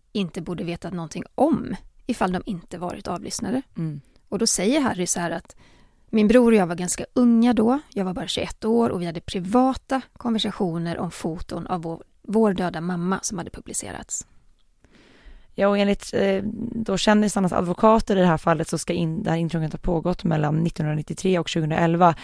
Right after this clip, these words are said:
Speaker 2: men vissa har ju även fortsatt fram till tjugohundraarton, så det här har ju pågått under en väldigt lång period.
Speaker 1: Mm. Och prins Harry, han säger ju även att han förstod inte att han kunde ta till då juridiska medel för att markera mot tidningarna,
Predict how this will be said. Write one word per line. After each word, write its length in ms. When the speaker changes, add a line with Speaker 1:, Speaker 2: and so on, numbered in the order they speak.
Speaker 2:
men 180
vissa 320
har 160
ju 60
även 180
fortsatt 380
fram 280
till 180
tjugohundraarton, 720
så 80
det 60
här 60
har 40
ju 60
pågått 340
under 160
en 80
väldigt 180
lång 240
period. 480
Speaker 1:
Mm. 340
Och 180
prins 180
Harry, 160
han 100
säger 300
ju 40
även 260
att 200
han 280
förstod 420
inte 160
att 80
han 100
kunde 220
ta 140
till 300
då 100
juridiska 560
medel 440
för 80
att 80
markera 500
mot 180
tidningarna, 520